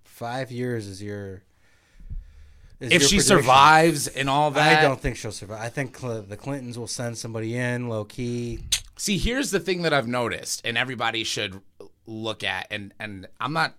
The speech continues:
Speaker 2: trying to be, like, a tinfoil hatter. I really am not. He gets tinfoil hatty quick. He loves it.
Speaker 1: I
Speaker 2: And
Speaker 1: do.
Speaker 2: he,
Speaker 1: I'm all about
Speaker 2: and I love that you
Speaker 1: conspiracy
Speaker 2: admit it.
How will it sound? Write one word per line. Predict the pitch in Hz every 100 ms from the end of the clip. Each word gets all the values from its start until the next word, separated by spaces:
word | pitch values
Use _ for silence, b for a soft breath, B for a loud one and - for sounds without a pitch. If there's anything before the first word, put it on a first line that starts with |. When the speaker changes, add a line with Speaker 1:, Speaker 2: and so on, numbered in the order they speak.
| -
Speaker 2:
trying | 131 120
to | 110
be, | 113
like, | 104 95
a | 95
tinfoil | - 113 98 104 101
hatter. | 101 98 92 87
I | 120
really | 175 202 185
am | 147 123
not. | 117 113 B B
He | 220
gets | 254 -
tinfoil | 180 156 151
hatty | 131 127 113
quick. | - 101
He | 135
loves | 131 117 92
it. | 139
Speaker 1:
I |
Speaker 2:
And | 123
Speaker 1:
do. | 147
Speaker 2:
he, | 127
Speaker 1:
I'm | 107 113
all | 110
about | 107
Speaker 2:
and | 175
I |
love | 185 196
that | 220
you | 185 170
Speaker 1:
conspiracy |
Speaker 2:
admit | 123
it. | 104